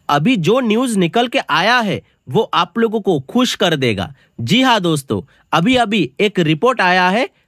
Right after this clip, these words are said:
सैम मोबाइल की तरफ से, जहाँ पे बताया जा रहा है कि Samsung Galaxy एस ट्वेंटी थ्री का एफ़ ई वर्जन क्वार्टर फ़ोर में लॉन्च होने वाला है, means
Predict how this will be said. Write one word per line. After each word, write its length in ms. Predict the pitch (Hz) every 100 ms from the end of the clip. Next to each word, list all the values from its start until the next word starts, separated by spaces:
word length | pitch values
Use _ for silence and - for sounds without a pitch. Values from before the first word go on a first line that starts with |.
| -
सैम 300 | - 185 226
मोबाइल 400 | 233 185 180 208
की 160 | 190 208
तरफ 300 | 175 147 127
से, 200 | - 92 _ _ 110
जहाँ 280 | 117 151 160
पे 80 | 247
बताया 400 | 147 - 170 233
जा 220 | 202 180
रहा 260 | 160 151 147
है 180 | 226 - _ _
कि 100 | 220
Samsung 560 | - 185 170 165 240 185
Galaxy 460 | 165 165 - 233 - 165
एस 260 | 220 - -
ट्वेंटी 440 | 226 226 226 294
थ्री 220 | 226 262
का 260 | 254 185 110 - _ _ _
एफ़ 220 | 175 196 269
ई 80 |
वर्जन 500 | 254 226 185 180 110 87 _ _
क्वार्टर 360 | 180 180 175 233
फ़ोर 280 | - 202 240
में 120 | 247
लॉन्च 340 | 220 180 175 170
होने 200 | 156 147
वाला 320 | 127 117 107
है, 160 | 98 90
means 420 | 139 196 285 294